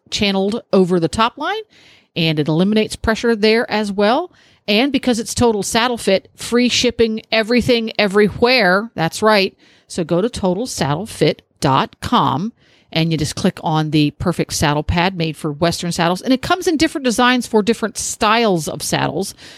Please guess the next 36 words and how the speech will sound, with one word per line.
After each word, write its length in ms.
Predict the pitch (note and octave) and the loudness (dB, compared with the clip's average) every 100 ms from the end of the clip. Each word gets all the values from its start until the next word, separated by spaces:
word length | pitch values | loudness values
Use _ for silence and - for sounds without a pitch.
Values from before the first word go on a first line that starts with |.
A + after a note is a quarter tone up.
| - | -16
So 180 | - E3 | -2 0
whether 200 | D#3+ D#3+ | 2 2
you 160 | E3+ | 2
ride 360 | D3+ D#3+ D3+ C#3 | 2 2 2 -2
pleasure, 640 | - F3 F3 G3+ G#3 A3+ A#3 | -2 0 2 4 4 2 -2
ride 480 | C#3 C3+ C#3+ D3 D3 - | -8 -4 0 0 -2 -2
on 180 | E3 D3+ | -2 0
the 100 | D3 | -2
ranch, 420 | D#3 F3+ A#3+ - | 0 0 0 -2
or 140 | G#3 A#3 | 0 0
do 120 | D#4 | 2
barrel 260 | C#4+ G#4+ | 2 0
racing, 320 | C#4+ F3+ A3+ G#3+ | 2 0 0 0
they've 180 | A3 | 0
got 200 | - - | 0 -2
something 240 | - G3 F#3 | -4 -2 -2
that's 140 | E3+ | -2
going 200 | - E3+ | -2 -2
to 60 | D3 | -2
fit 260 | - - | -2 -4
for 160 | - D3+ | -2 -4
you. 320 | C#3 E3 C4+ - - _ _ | 2 2 2 -4 -20 _ _
So 120 | B3 | -2
go 120 | G3+ | 2
to 80 | F3+ | 2
total, 320 | - C#3+ D#3+ | 2 0 -2
total 440 | G3+ - G3 F3 B3+ | -6 -2 2 2 2
saddle 280 | - D3 G#3+ | 0 -4 -2
fit 340 | E3+ - D#3+ | -2 -2 -2
dot 280 | D#3+ D3 - | 0 0 0
com 420 | A3 F3+ G3+ C#4+ - - _ _ - | 2 2 2 0 -6 -20 _ _ -10
and 160 | E3 | -8
check 280 | - D#3+ - | -4 -4 -4
it 120 | A#3 - | -8 -4
out 280 | D3+ D3 - _ _ | -2 -2 -6 _ _
today. 840 | - A#3 C4 D#4+ G#4+ G#4+ F4 E3 | -2 2 4 4 4 2 2 0